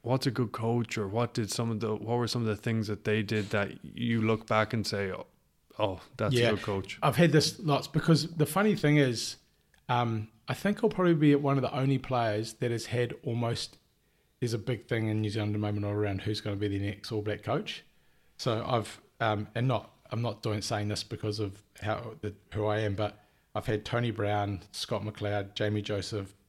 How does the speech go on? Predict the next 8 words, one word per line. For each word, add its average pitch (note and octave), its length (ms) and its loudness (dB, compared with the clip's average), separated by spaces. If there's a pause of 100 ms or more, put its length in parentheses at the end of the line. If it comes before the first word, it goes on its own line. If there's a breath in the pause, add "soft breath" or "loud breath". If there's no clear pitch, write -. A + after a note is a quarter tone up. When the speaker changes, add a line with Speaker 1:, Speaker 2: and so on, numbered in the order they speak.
(420)
Speaker 2:
Chris - 260 -4
Boyd, G2+ 420 -4 (120)
John G#2+ 260 0
Plumtree, G2+ 520 -4
Rob G#2+ 220 0
McQueen G#2+ 460 -2
from G#2+ 140 -4
Australia, G2+ 680 -4